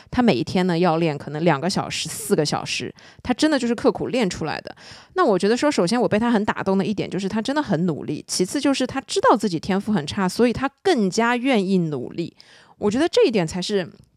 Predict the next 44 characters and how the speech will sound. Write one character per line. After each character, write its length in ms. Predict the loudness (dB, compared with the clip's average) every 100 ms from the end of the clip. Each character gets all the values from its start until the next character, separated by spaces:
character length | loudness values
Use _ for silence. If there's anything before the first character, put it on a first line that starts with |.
| _
更 200 | 0 2
为 160 | 2 0
重 260 | 0 0
要 160 | 0 -2
的， 120 | -4
就 100 | -6
是 140 | -4
当 280 | -2 -4 -2
你 120 | -4
在 180 | -2 -4
看 240 | -4 -2 -2
一 60 |
件 160 | 0 0
事 180 | 0 -2
情， 180 | -2 -6 -14 -20 -20 -14 -2
你 120 | 0
觉 280 | 6 6 8
得 300 | 6 6 4
你 120 | 0
已 60 | 2
经 140 | 2
很 240 | 2 0 2
努 180 | 0
力 160 | 0 -4
了， 200 | -4 -8
但 120 | -6
是 100 | -4
别 160 | 0 0
人 120 | 0
轻 220 | -2 -2
而 120 | 0 0
易 60 |
举 120 | 0
就 120 | -2 -2
打 240 | -2 -2
败 200 | 2 4
你 120 | 2
的 100 | -2
时 160 | -4 -2
候， 140 | 0
你 140 | 0 -2
这 180 | -4 -2
时 140 | 2
候 160 | 2